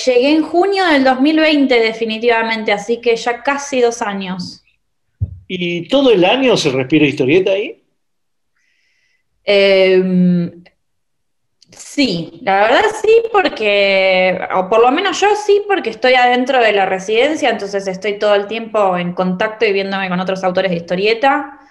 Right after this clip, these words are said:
Speaker 1: y obviamente hay un momento más fuerte en el año, que es cuando está el festival, eh, pero sí, es como que hay un
Speaker 2: ¿Cuándo es
Speaker 1: montón
Speaker 2: el
Speaker 1: de
Speaker 2: festival?
Speaker 1: actividades.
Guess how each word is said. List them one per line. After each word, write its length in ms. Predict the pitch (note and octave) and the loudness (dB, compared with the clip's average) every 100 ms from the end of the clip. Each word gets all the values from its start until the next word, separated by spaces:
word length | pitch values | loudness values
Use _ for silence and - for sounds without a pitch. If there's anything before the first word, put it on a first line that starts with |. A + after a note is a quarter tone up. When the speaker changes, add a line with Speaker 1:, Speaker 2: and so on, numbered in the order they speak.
| _ _ _ - | _ _ _ -6
Speaker 1:
y 120 | E3+ | 0
obviamente 440 | G3 F#3+ G3+ A3 A3 | 2 2 -2 -2 0
hay 80 | |
un 60 | F#3+ | 0
momento 340 | F3+ F#3+ G3+ | -2 -2 -2
más 180 | F#3 F3+ | 0 0
fuerte 220 | G3 G3 G3 | -2 -2 -2
en 80 | |
el 100 | F3+ | 0
año, 280 | F#3+ A#3 A3 | 0 -2 -4
que 100 | - | -8
es 60 | F3 | -8
cuando 220 | F3+ E3 | -6 -6
está 160 | D#3 E3 | -8 -8
el 60 | |
festival, 580 | - F3+ E3+ D#3+ E3+ A#3+ - - - _ _ _ _ _ - | -6 -6 -4 -2 -2 -2 -8 -14 -20 _ _ _ _ _ -14
eh, 280 | D3 D3 - | -12 -12 -8
pero 160 | D#3 D3+ | -6 -6
sí, 580 | - A3 F#3 D#3 - - _ _ | -8 -8 -6 -8 -10 -20 _ _
es 140 | - _ | -20 _
como 320 | G3+ F#3 E3+ | -6 -4 -6
que 100 | F3+ | -4
hay 120 | E3+ | -4
un 180 | F3 F3+ | -2 -2
Speaker 2:
¿Cuándo 180 | F3+ A#3+ | 0 2
es 40 | G#3+ | 2
Speaker 1:
montón 60 | |
Speaker 2:
el 60 | G3 | 2
Speaker 1:
de 60 | F3 | 2
Speaker 2:
festival? 300 | D#3+ D#3 F3 | 4 2 2
Speaker 1:
actividades. 600 | - - A3+ A#3 - - | -2 -6 -4 -2 -4 -10